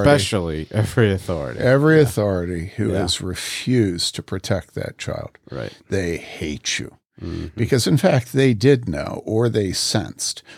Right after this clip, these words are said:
Speaker 2: or if they didn't know and you bring it to them, they don't want to know.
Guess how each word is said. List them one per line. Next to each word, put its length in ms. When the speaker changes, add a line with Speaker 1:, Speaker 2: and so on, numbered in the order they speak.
Speaker 2:
or 280
if 240
they 220
didn't 500
know 220
and 120
you 100
bring 220
it 180
to 120
them, 300
they 400
don't 400
want 420
to 120
know. 260